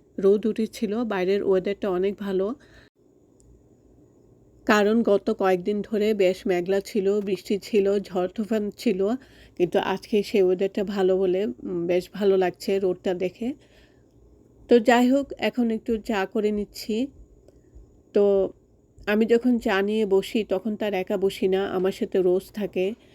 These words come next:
মিমি থাকে। তো এখন রোজ টেবিলে উঠে গেল, সে একটু বিস্কিট খাবে।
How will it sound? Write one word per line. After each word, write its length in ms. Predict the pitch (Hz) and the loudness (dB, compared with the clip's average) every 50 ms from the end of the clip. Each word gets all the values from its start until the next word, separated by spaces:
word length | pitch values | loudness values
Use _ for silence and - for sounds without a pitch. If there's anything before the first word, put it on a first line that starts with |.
| - _ _ - | -20 _ _ 0
মিমি 300 | 208 202 208 208 214 208 | 2 2 2 2 2 -2
থাকে। 460 | - 214 214 175 - - 190 196 220 - - | -2 -2 -2 -2 -2 -2 -2 -2 -2 -2 0
তো 240 | 185 180 180 180 - - - | 0 2 2 0 -2 -4 -6
এখন 340 | - - 190 - 220 208 190 | -6 -6 -6 -4 -4 -2 0
রোজ 280 | 190 190 190 196 202 - - - | 2 2 2 2 0 -2 -4 -2
টেবিলে 380 | 214 196 180 196 196 202 202 190 | 0 0 2 0 0 0 0 0
উঠে 320 | - 175 196 190 - 214 | 2 0 0 0 -2 -4
গেল, 280 | 196 196 190 190 196 220 | -2 -2 0 0 -2 -2
সে 220 | - - 208 190 | -2 0 2 2
একটু 220 | 185 180 - 214 196 | 2 0 -2 -4 -4
বিস্কিট 420 | 185 190 - - - 202 196 - | -4 -6 -8 -8 -6 -8 -8 -6
খাবে। 360 | - 208 196 180 190 196 233 | -6 -6 -4 -4 -4 -4 -4